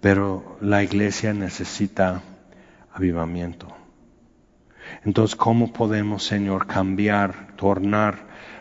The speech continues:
lo terrenal y temporal que tanto nos ocupa?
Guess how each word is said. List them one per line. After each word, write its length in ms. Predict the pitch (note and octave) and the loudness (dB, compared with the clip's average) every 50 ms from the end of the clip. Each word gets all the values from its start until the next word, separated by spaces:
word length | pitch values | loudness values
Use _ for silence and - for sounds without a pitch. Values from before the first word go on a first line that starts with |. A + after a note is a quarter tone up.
| - - | -6 2
lo 540 | - G#2 G#2+ G#2+ G#2+ G#2 G2+ G2+ G#2 - - - | 4 6 8 8 6 6 4 2 -2 -6 -6 0
terrenal 640 | A2 G#2+ G2+ F#2+ G#2 G#2 G#2 G#2+ G#2 G#2+ A2 A2+ A2 | 2 2 4 4 2 2 2 2 4 4 4 2 0
y 60 | G#2 | -2
temporal 960 | - - G#2+ G2 F#2+ - G2 F#2+ F#2+ F#2+ F#2+ G2 G2+ G2+ G#2 - - - - - - - - - - - - - _ - | -4 -4 -6 -6 -4 -2 0 2 4 4 4 4 2 2 -2 -4 -10 -14 -20 -20 -20 -20 -20 -20 -20 -20 -20 -20 _ -2
que 160 | - G#2+ F#2+ | 2 2 2
tanto 580 | - - G#2 A2 A2+ A2+ - A#2 A#2 A#2+ A#2+ A#2 - - - - | 4 4 4 4 4 2 0 0 0 0 0 -2 -6 -12 -12 -8
nos 320 | G2+ G2+ G2+ G2 F#2 - - | -4 -2 -2 -2 -2 -2 -4
ocupa? 600 | F#2+ - - - A#2+ A#2+ - G2+ F2 - - | -4 0 2 2 2 4 4 2 0 0 -4